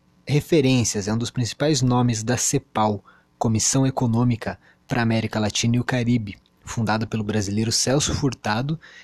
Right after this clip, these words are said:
e pelo argentino Raul Prebisch. Bem, a atitude do Chico Anísio, obviamente, se tratava de um humor crítico, daquele que não mais existe no Brasil,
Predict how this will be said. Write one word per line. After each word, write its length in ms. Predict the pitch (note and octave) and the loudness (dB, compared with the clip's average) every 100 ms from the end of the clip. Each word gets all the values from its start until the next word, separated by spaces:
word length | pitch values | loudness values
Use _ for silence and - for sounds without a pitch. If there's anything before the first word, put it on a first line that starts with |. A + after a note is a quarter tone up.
| _ | _
e 60 | D3 | -6
pelo 240 | - B2+ | -2 0
argentino 540 | B2 A#2 B2+ - B2+ B2 | 2 2 0 0 0 0
Raul 260 | G2 A#2+ | 0 -2
Prebisch. 640 | C3 A2+ G2+ F#2 F#2 - _ _ _ - - - - | -2 -4 -4 -4 -8 -10 _ _ _ -20 -20 -20 -14
Bem, 280 | D3+ C3+ E2 _ _ - - _ | -2 -2 -2 _ _ -20 -20 _
a 80 | - | -6
atitude 520 | A#2 B2 - F3+ F3 | -4 -4 0 2 2
do 120 | B2+ | 2
Chico 280 | A2+ - - | -2 -4 -2
Anísio, 360 | A2+ A#2 D3+ A#2+ | 0 4 4 2
obviamente, 500 | G2+ A2 G#2 C3+ - | 2 2 4 2 0
se 80 | B2 | -2
tratava 360 | A2+ - B2 | -2 0 0
de 100 | A#2 | 2
um 80 | C3 | 2
humor 300 | A#2+ A#2 B2 | 2 2 -2
crítico, 540 | - A#2+ B2 - - | -2 0 0 -4 -10
daquele 340 | G2 F#2+ A2+ A2+ | -12 -8 -6 -4
que 100 | A2 | -2
não 140 | A#2 | -2
mais 300 | A#2 A#2 G2+ | 0 0 -2
existe 480 | G#2 F#2+ B2 B2+ - | -6 -4 -4 -2 -2
no 80 | A2 | -2
Brasil, 500 | G2+ G2 F2 A2 | -2 -6 -4 -6